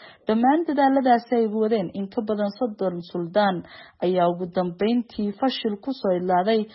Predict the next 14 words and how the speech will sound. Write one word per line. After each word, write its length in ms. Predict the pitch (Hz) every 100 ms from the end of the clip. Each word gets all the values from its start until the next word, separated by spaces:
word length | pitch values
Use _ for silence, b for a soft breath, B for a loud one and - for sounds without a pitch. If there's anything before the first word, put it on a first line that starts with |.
| B
Intaasi 560 | - 392 392 349 285 294
kadib, 300 | - 247 226
golaha 320 | 196 254 269 240
guurtida 480 | 202 247 262 233 214
Somaliland 720 | 214 220 220 240 196 165 160
waa 120 | 175 185
isla 240 | - 196
sanadka 460 | - 247 220 - 214
labada 260 | 214 240
kun 180 | 220 -
iyo 120 | 233 214
laba 180 | 214 247
iyo 80 |
labaatanka 680 | 247 214 214 214 269 262 -